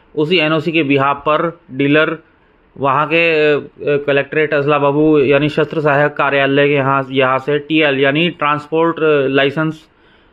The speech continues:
अ, आपको प्रदान कराएगा, जिसको टीएल बोलते हैं आसान भाषा में। तब आप जा कर के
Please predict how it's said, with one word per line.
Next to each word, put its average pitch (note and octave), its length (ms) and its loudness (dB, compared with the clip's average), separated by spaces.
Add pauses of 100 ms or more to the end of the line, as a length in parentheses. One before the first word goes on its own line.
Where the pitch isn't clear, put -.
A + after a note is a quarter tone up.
(160)
अ, - 80 -6 (560)
आपको C3+ 260 -4
प्रदान C#3 340 0
कराएगा, B2+ 320 2
जिसको C3+ 240 -4
टीएल D3+ 320 0
बोलते C3 320 2
हैं D3 340 0
आसान C#3 380 -2
भाषा C3 260 -2
में। D3 180 -2 (1160)
तब E3 140 0
आप D3 300 0
जा C#3+ 160 2
कर C3+ 200 0
के D3+ 560 0